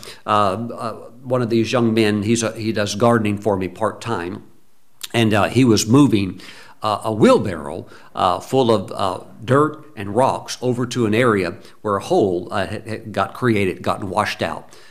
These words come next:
And I said, "We need to fill that in." So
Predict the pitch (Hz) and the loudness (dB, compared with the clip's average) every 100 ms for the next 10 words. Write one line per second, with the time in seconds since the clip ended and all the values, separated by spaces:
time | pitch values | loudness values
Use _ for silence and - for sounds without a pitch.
0 | - - 113 110 - 120 101 - - 156 | -10 -4 -2 -2 0 0 0 -4 2 6
1 | 151 101 - 151 107 90 85 - - - | 6 2 0 0 0 -2 -6 -12 -20 -20
2 | - - - 127 113 110 | -20 -6 2 4 4 2